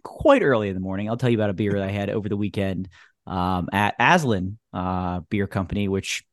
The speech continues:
based out of Alexandria, Virginia, but, uh, has a tap room in Pittsburgh. And I had the Durango Doug.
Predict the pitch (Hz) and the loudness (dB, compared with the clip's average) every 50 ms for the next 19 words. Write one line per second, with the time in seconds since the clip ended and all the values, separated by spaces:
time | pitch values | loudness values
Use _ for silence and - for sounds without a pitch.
0 | _ _ _ _ _ _ - 147 151 175 175 - 175 151 143 139 131 127 123 123 | _ _ _ _ _ _ 6 8 8 8 8 8 6 6 6 6 6 4 4 4
1 | 110 117 117 104 98 104 95 92 101 87 - 98 95 95 98 92 78 90 87 - | 2 0 0 0 0 -2 -4 -4 -6 -6 -4 -2 -2 -2 -2 -2 -4 -6 -8 -8
2 | _ _ _ _ - 92 92 90 85 85 101 104 110 104 98 - 107 104 101 - | _ _ _ _ -8 -6 -4 -4 -4 -2 0 0 0 0 -2 -2 -2 -2 -2 -2
3 | 101 101 98 98 95 92 - _ _ _ _ _ _ _ _ _ _ _ _ _ | -4 -4 -2 -2 -4 -4 -6 _ _ _ _ _ _ _ _ _ _ _ _ _
4 | 104 107 101 98 90 - - 101 95 - - - 95 92 90 90 82 78 - _ | 2 2 2 2 0 -2 -4 -6 -6 -8 -6 -6 -4 -2 -2 -4 -6 -8 -12 _
5 | - 101 95 92 92 92 90 90 92 76 76 90 95 104 104 101 98 87 98 98 | -6 -4 -4 -2 -2 -2 -2 -2 -4 -6 -6 -6 -4 -4 -4 -4 -4 -4 -4 -4
6 | 92 95 92 90 - - - 113 104 110 123 143 165 151 151 139 123 101 - 113 | -4 -4 -4 -4 -6 -2 -2 0 2 4 4 4 6 6 6 6 6 6 4 4
7 | 127 98 82 80 - | 4 2 0 -2 -8